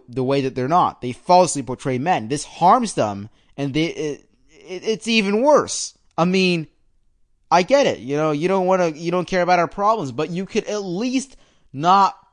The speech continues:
portray us in a negative manner. But nope. They gotta go out of their way and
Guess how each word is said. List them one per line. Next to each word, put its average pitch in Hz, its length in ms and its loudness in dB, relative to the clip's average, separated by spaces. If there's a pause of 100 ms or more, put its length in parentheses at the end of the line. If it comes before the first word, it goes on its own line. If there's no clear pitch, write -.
(160)
portray 208 480 -2
us 180 120 0
in 180 140 -6
a 185 60 0
negative 175 520 2
manner. 170 500 2
But 90 160 -10
nope. 117 500 -2 (680)
They 131 120 -4
gotta 160 220 2
go 135 300 2
out 170 160 6
of 185 60 -8
their 233 120 4
way 180 520 4
and 120 140 -2